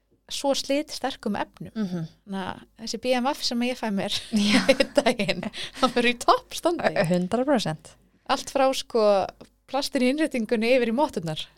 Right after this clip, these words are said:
Speaker 2: Algjörlega. Og eins líka og eins og Hjör-, Hjörtur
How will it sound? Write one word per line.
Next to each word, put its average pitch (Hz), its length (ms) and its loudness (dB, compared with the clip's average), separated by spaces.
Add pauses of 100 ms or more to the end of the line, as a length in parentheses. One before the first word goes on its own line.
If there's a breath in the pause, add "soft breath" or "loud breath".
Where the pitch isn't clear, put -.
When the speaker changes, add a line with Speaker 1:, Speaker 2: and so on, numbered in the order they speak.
(220)
Speaker 2:
Algjörlega. 175 680 -2 (100)
Og 202 260 0
eins 196 240 2
líka 208 320 -2
og 202 80 2
eins 196 160 0
og 214 100 -2
Hjör-, 220 260 -2
Hjörtur 226 420 -6